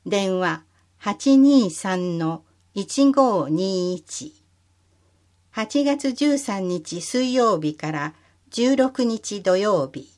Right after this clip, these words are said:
午前九時から翌日午前九時。内科。なお、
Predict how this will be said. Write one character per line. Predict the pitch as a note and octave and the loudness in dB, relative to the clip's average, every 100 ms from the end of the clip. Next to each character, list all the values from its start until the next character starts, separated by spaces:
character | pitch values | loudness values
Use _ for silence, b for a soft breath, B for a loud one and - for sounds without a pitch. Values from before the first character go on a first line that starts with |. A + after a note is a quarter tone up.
| _ _ _ _ _ _ _ - | _ _ _ _ _ _ _ -6
午 | A3+ C4+ | 2 4
前 | A#3+ G#3+ F#3 | 4 0 -4
九 | - C#4 | 0 0
時 | C4 | 0
か | - E3+ | -4 -6
ら | D#3 D3 - _ | -4 -6 -8 _
翌 | F#3+ - B3+ | -6 -2 -4
日 | B3+ A#3 - G#3+ G3+ _ | -2 -6 -4 -4 -4 _
午 | - G#3+ B3+ | 2 2 2
前 | F#3 D3 C3 | -2 -2 -6
九 | - F#3+ | -4 -4
時。 | F#3 D3+ C#3 _ _ _ _ _ _ _ _ _ _ _ _ _ | -4 -12 -20 _ _ _ _ _ _ _ _ _ _ _ _ _
内 | F#3+ G#3 B3+ | 2 2 2
科。 | - - F3 - _ _ _ _ _ _ _ _ _ _ _ _ | -2 -12 -12 -14 _ _ _ _ _ _ _ _ _ _ _ _
な | A3 A3 F#3 | -4 -2 0
お、 | F3 F3 | -4 -8